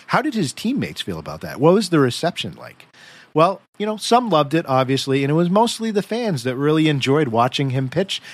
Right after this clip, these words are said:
and seeing these just outlandish antics that he would perform during games. It would keep things fresh. It would keep things interesting. During his nineteen ninety-three season, when he was playing triple A ball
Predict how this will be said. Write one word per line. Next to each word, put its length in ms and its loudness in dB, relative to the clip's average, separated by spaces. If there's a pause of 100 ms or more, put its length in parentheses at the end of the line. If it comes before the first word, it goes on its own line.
(120)
and 160 -2
seeing 480 2
these 300 2
just 280 -4 (320)
outlandish 840 0 (400)
antics 440 0
that 240 -2
he 220 -2
would 220 -2
perform 580 0
during 340 0
games. 460 0
It 60 -6
would 160 -8
keep 220 -6
things 240 0
fresh. 440 0 (360)
It 80 0
would 160 0
keep 280 -4
things 540 -4
interesting. 580 -6 (680)
During 280 2
his 180 0
nineteen 340 -2
ninety-three 560 2
season, 380 0
when 160 0
he 120 -2
was 140 0
playing 240 -2
triple 320 -2
A 100 2
ball 400 2